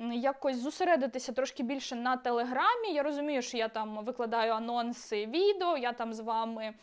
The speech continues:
а, ділюся інформацією про те, як у Русні все погано, або що у них там якісь бренди до них повертаються.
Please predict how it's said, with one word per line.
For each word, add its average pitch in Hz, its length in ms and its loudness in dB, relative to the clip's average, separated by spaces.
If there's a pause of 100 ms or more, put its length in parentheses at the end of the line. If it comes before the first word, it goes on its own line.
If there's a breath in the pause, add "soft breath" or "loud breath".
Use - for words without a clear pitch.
(280 loud breath)
а, 208 420 -2
ділюся 262 560 -2
інформацією 240 920 0
про 220 180 -6
те, 233 480 2
як 220 220 -4
у 226 40 -2
Русні 220 440 -6
все 226 180 -6
погано, 339 500 2
або 240 280 0
що 226 180 -4
у 220 100 -4
них 226 200 -6
там 214 240 -4
якісь 220 280 -6
бренди 226 380 0
до 220 120 -2
них 233 160 -6
повертаються. 415 680 -2